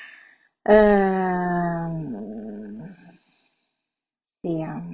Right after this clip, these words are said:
عباكم العادات تاعنا، عندنا واحد العادات غريبة عجيبة. <laughs> تقبلوا هاد القصة.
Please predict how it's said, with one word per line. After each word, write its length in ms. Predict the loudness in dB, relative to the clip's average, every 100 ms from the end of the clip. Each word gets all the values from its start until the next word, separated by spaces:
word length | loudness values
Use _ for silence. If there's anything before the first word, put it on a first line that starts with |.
| -16 -16
عباكم 320 | -10 -8 -4 0
العادات 360 | 2 2 0
تاعنا، 360 | -2 -2 0 2
عندنا 220 | 2 0
واحد 180 | 2 2
العادات 460 | 2 0 -4 -6
غريبة 440 | -2 -2 -2 0 2
عجيبة. 380 | 2 2 -2 2
<laughs> 1080 | 4 4 _ -8 -4 0 0 -2 -8 -12 -10
تقبلوا 420 | -6 -4 -2 -2
هاد 60 |
القصة. 800 | -4 -8 -10 2 4 6 2 -2